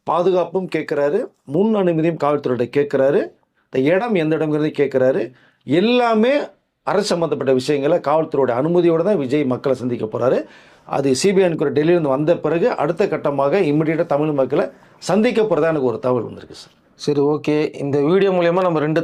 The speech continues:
Speaker 2: தகவல் தெரிவிச்சுக்கலாம். ஒண்ணு, ஜனநாயகன் இந்த மாதம் வெளியாவதற்கான வாய்ப்புகள் நெருங்கிட்டு இருக்கு.
Speaker 1: எஸ், கண்டிப்பா.
Speaker 2: ரெண்டாவது செய்தி என்னன்னா, வெளியில் வரக்கூடிய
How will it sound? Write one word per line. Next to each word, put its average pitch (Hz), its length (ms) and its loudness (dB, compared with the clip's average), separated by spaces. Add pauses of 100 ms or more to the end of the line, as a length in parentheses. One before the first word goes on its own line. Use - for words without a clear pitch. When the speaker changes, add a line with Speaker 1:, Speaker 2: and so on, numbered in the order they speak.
Speaker 2:
தகவல் 160 280 0
தெரிவிச்சுக்கலாம். 143 580 0 (440)
ஒண்ணு, 180 240 2 (140)
ஜனநாயகன் 180 540 2
இந்த 160 100 0 (120)
மாதம் 175 320 0 (200)
வெளியாவதற்கான 160 840 2
வாய்ப்புகள் 151 460 0
நெருங்கிட்டு 135 360 -2
இருக்கு. 113 220 -10
Speaker 1:
எஸ், - 100 -16
கண்டிப்பா. 123 320 -12 (320)
Speaker 2:
ரெண்டாவது 214 400 0
செய்தி 185 360 2
என்னன்னா, 156 360 0 (480)
வெளியில் 208 460 2
வரக்கூடிய 175 540 0